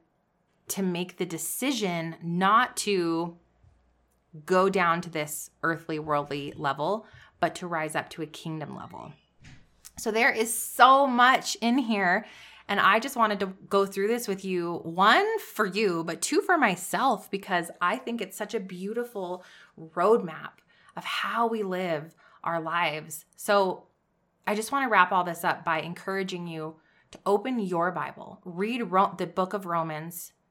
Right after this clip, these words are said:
chapter twelve, verse one through twenty-one, and read it, soak in it, and then pull out what you receive from this word. These are just the things that I saw and the things that I'm highlighting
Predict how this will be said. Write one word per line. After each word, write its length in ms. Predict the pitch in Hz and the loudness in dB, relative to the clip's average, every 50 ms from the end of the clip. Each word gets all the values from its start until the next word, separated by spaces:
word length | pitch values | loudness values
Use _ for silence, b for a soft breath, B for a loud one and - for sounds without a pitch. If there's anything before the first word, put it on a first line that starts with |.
| _ - | _ -4
chapter 400 | - 190 175 175 180 - 226 226 | 4 4 4 4 4 0 -6 -6
twelve, 500 | - - 175 147 147 143 165 - _ _ _ _ | -4 -4 -4 -4 -4 -4 -10 -14 _ _ _ _
verse 240 | - 175 175 175 - | -4 -4 -4 -4 -4
one 460 | 175 175 170 170 180 202 226 233 - b b b b b b b _ | -2 0 0 0 0 -2 -4 -6 -8 b b b b b b b _
through 540 | - - 175 180 180 170 170 165 170 170 - _ _ - | -16 -8 -4 -2 -2 0 -2 -2 -6 -8 -12 _ _ -14
twenty-one, 580 | - - 151 156 208 220 180 151 147 170 175 - _ _ _ _ _ _ - B B B B B B B B B - | -8 -6 -4 -4 -2 -4 -4 -6 -8 -10 -16 -20 _ _ _ _ _ _ -20 B B B B B B B B B -4
and 600 | 185 185 175 170 170 165 165 165 165 165 160 - - - | -2 0 0 2 2 0 0 -2 -4 -6 -8 -10 -12 -12
read 300 | 170 165 170 190 196 202 | -10 -6 -4 -2 0 0
it, 220 | 208 208 202 - - | -2 -2 -6 -10 -10
soak 720 | - - - - - - - - - 175 196 208 208 - | -6 -6 -4 -4 -4 -6 -6 -6 -4 -4 -4 -4 -4 -4
in 100 | 208 202 | -2 -2
it, 320 | 208 202 190 190 - - _ - | -2 -2 -4 -6 -10 -14 _ -8
and 180 | 185 180 180 180 | -6 -4 -2 -2
then 180 | 170 165 170 - - | -2 -4 -6 -8 -14
pull 360 | - - - 214 214 - - - | -12 -4 -2 0 0 0 -2 -2
out 300 | 180 185 208 214 160 165 | 0 4 4 4 4 4
what 180 | 185 165 - | 2 0 0
you 640 | 156 160 160 165 180 202 254 302 359 370 330 254 - - | -2 -10 -10 -8 -4 0 4 6 8 8 8 6 2 -2
receive 600 | 170 175 175 175 - - 143 127 117 - - - - - | -4 -4 -4 -4 -6 -8 -8 -10 -10 -12 -14 -16 -20 -10
from 300 | - - 185 180 170 160 | -4 -2 0 0 0 -4
this 200 | 156 160 - - | -8 -8 -8 -6
word. 360 | 160 147 135 131 127 - - B B B B B | -4 -2 -2 -2 -4 -6 -12 B B B B B
These 220 | B 208 240 285 285 | B -2 0 0 0
are 80 | 302 | -2
just 220 | 247 208 208 208 - | -2 -2 -4 -4 -4
the 80 | 208 | -6
things 320 | 196 196 190 180 180 170 175 | -4 -4 -4 -6 -6 -6 -6
that 180 | 160 147 - - | -6 -6 -2 2
I 220 | 165 165 185 220 | 4 4 4 4
saw 400 | 233 226 - 196 156 147 147 143 | 2 0 0 2 2 2 2 0
and 100 | - 156 | -2 -6
the 60 | 156 | -10
things 240 | 151 - 160 170 156 | -10 -10 -10 -10 -8
that 120 | 160 - - | -10 -6 -2
I'm 240 | 147 170 190 196 196 | 0 0 0 0 -2
highlighting 720 | - 175 160 175 185 175 160 151 151 151 151 151 156 151 | -2 0 0 0 0 -2 -2 -4 -6 -6 -8 -10 -12 -14